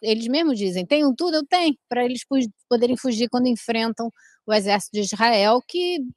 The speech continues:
volta e meia invade, né? Em dois mil e dois também teve uma invasão horrorosa em Jenin, que, eh, então, isso acontece com muita frequência, mas com muita frequência mesmo. E eles vêm, gente, em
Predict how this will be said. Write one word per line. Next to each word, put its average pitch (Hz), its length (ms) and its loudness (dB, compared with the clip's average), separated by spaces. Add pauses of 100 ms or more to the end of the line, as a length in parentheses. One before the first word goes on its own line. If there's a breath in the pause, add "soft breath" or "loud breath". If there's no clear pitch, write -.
(100)
volta 220 380 0
e 311 40 -2 (460)
meia 233 300 4
invade, 202 640 -2
né? 214 100 -4
Em 226 40 -6
dois - 40 -12
mil 208 120 -6
e 196 40 -8
dois 214 280 -4
também 214 360 -8
teve 190 180 -10
uma 196 120 -10
invasão 180 420 -10
horrorosa 196 640 -6 (100)
em 180 140 -20
Jenin, 180 480 -16 (520 soft breath)
que, 196 340 2
eh, 165 300 0
então, 196 580 -4
isso 214 160 -8
acontece 208 600 -4
com 254 180 -4
muita 254 640 2
frequência, 160 720 -8
mas 190 260 -8
com 220 200 -6
muita 247 500 -2
frequência 220 460 -8
mesmo. 202 220 -8
E 277 40 -2
eles 302 340 -2
vêm, 247 240 -2
gente, - 800 -12
em 262 100 -8